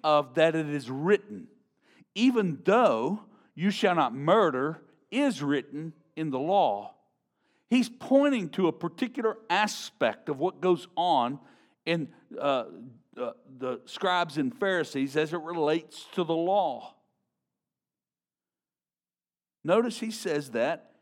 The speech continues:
"You have heard it said." Jesus is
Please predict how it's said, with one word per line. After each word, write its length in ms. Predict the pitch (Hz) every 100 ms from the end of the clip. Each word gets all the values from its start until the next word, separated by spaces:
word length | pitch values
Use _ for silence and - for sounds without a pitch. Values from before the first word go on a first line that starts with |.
| _
"You 160 | 180
have 100 | 208
heard 380 | 127 156 180 185
it 200 | 185 - _ _
said." 840 | - - - 202 196 139 95 82 - _ _ _ _ _ _ 151
Jesus 720 | 143 220 269 262 247 226 - - _
is 440 | - 262 269 180